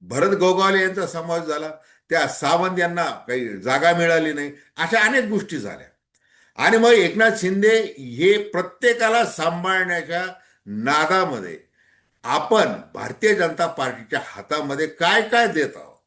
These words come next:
तर ते देत असताना अनेक ज्या गोष्टी दिल्या आणि गृह खातं इतकं सक्षम आहे महाराष्ट्राचं, ज्याचं नेतृत्व अर्थातच एकनाथ शिंदे यांच्या हाती न देता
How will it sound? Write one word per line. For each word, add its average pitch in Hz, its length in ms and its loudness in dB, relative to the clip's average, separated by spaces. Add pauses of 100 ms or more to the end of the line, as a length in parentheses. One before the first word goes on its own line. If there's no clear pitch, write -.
(680)
तर 220 180 2
ते 233 320 4
देत 254 360 4
असताना - 560 -6 (440)
अनेक 240 380 6
ज्या 233 120 2
गोष्टी 196 380 -6
दिल्या 92 340 -10 (500)
आणि 208 400 2
गृह 165 480 2
खातं 165 260 0
इतकं 196 400 0
सक्षम 233 500 -4
आहे 233 100 -2
महाराष्ट्राचं, 147 680 -4 (560)
ज्याचं 180 400 0
नेतृत्व 196 460 0
अर्थातच 202 720 -2 (320)
एकनाथ 160 380 -2
शिंदे 185 400 -2
यांच्या 180 260 -4
हाती 127 380 -10
न 180 220 0 (160)
देता 110 420 -2